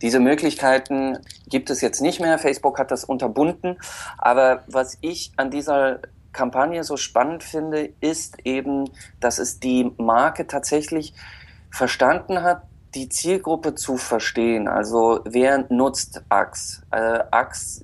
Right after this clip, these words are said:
ist meistens ein Parfüm, äh, für heranwachsende Teenager oder ju-, junge Jugendliche,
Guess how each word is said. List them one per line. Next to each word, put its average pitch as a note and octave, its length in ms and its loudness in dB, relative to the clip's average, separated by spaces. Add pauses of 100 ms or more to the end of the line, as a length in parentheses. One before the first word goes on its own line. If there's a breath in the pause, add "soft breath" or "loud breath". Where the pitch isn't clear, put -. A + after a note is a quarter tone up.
ist C3 240 -8
meistens D3+ 880 -4 (560 loud breath)
ein B2 200 0
Parfüm, D3 680 0
äh, B2+ 460 0
für B2+ 360 2
heranwachsende C3+ 1120 0
Teenager D#3+ 680 -2
oder B2+ 300 2
ju-, C#3 440 -4
junge C#3+ 420 0
Jugendliche, D3+ 880 0